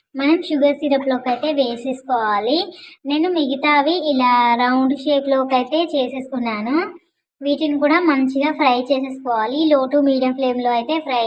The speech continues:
చేసేసుకోండి. ఇలా వేయించుకున్న గులాబ్ జాములు కూడా మనం షుగర్ సిరప్లోకి అయితే వేసేసుకోవాలండి. మనకి ఒకవేళ షుగర్ సిరప్ అనేది చల్లారినట్టయితే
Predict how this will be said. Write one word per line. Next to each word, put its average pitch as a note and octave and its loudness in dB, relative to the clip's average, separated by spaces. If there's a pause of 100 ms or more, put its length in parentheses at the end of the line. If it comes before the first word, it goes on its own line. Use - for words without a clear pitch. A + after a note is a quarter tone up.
(100)
చేసేసుకోండి. B3+ -2 (640)
ఇలా D4+ 2
వేయించుకున్న D4 0
గులాబ్ B3+ 2
జాములు C4 2
కూడా C4 -2 (100)
మనం D4+ 2 (540)
షుగర్ D4 2
సిరప్లోకి C4+ 0
అయితే C4 0
వేసేసుకోవాలండి. B3 -2 (100)
మనకి C4+ -2
ఒకవేళ B3+ -2
షుగర్ C4+ -2
సిరప్ C#4 -4
అనేది C4 0
చల్లారినట్టయితే B3+ 0